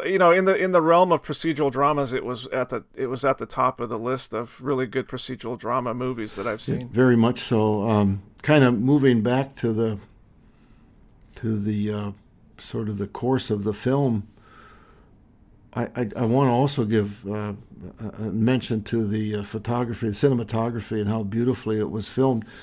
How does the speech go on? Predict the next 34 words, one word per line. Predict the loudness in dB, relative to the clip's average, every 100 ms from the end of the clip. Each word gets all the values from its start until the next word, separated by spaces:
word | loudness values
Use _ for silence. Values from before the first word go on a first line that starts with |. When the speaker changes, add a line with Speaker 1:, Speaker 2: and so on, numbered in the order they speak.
| -20 -20 -20 -20 0
Speaker 2:
When | 6 6 6 2
it | 0 4
opens | 4 4 2 4
up | 2 2
and | 2 2
they | 2
show | 0 0 2 2 0
that | 0 -2 -2 -4 -10 _ -20 -8
kind | -4 -2
of | -2 -4 -10 -2
early | 2 4 4
morning | 4 2 2 2 2 -2 -6
little | -2 0 -2
town | -2 -2 0 -2 -2 -4
with | -4 -4
the | -6
train | -8 -4 0 2 2 0 -6 -20 -20 -20
signals | 0 0 2 0 -2
going, | -2 0 0 -2 -6 -20 -12 -2
that | 2
was | 4
a | 2
beautiful | 4 6 6 4 -2 -6 -6 -8
way | 0 4 4
to | 2
set | -2 0 0 0
the | -2 -2 -4 _ -20 _
stage | -10 -2 2 4 4 0
for | -4 -2
that | -2 -4
community | -2 0 2 0 0 -2
and | -2 -2
what | -4
it, | -6